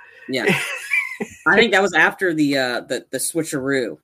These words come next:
Speaker 2: Yeah, the switcheroo. The
Speaker 1: Yeah.
Speaker 2: switcheroo stuff is really good with
Speaker 1: That was
Speaker 2: with
Speaker 1: cool. I mean, when, the second time watching it and, like, seeing it, I'm like, "Oh, yeah, that's right." That, I thought that was pretty cool. Nice little misdirection.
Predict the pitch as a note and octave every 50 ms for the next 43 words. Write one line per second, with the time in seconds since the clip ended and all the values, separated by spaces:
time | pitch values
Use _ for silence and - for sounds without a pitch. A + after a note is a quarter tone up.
0 | _ _ F3+ E3+ D#3 D3 C#3+ C#3+ D#3 - - F#3 E3+ - E3+ D#3 D#3+ E3 D#3 C#3+
1 | B2+ C3 D#3 D#3 D3 - A3+ A#3+ A#3+ G3+ F3+ F3+ G3 G#3 G3 - - D#3+ D3 D3
2 | C#3 B2 - - D3+ D3+ C#3+ C3+ B2+ A#2 C#3+ C#3 C3+ B2+ B2+ B2+ - - - F3+
3 | F3 E3 D#3+ D3+ D#3+ D#3+ D3 C#3 C3 A2 F2 - _ _ _ _ - C3+ C3+ C3
4 | B2+ B2 A#2+ - - - C#3+ C#3+ C#3 C3 C3+ C#3+ - F3 E3+ E3+ E3+ F3 D#3 D3
5 | C3+ C3+ C#3+ - - - D3+ D3 D3 - - C#3+ C3 C3 - - - C#3+ C#3+ D3
6 | C#3+ C3+ C3+ B2+ B2 - C3 C3 B2+ B2 A#2 A2+ A2+ A2 - - A2+ A2 A2 A#2
7 | B2 - A#2 A#2+ - C#3 B2 B2+ A#2 A2+ A2 - - B2 A2+ G#2 - - B2+ A#2
8 | A2+ A#2+ C3+ C3+ C#3 C3+ - D3 C3+ C3 B2+ C3 C3+ C3 - - D3 B2+ A2+ A2+
9 | A#2+ A#2+ - - - G#2+ G2+ G2 G2+ A2 G#2+